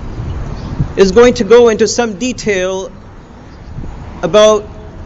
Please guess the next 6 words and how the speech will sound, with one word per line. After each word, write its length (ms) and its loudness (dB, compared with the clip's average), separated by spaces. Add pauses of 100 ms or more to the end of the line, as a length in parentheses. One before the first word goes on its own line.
(120)
the 120 2
culture 560 6
of 180 2
war 540 6 (2250)
in 160 6
which 600 6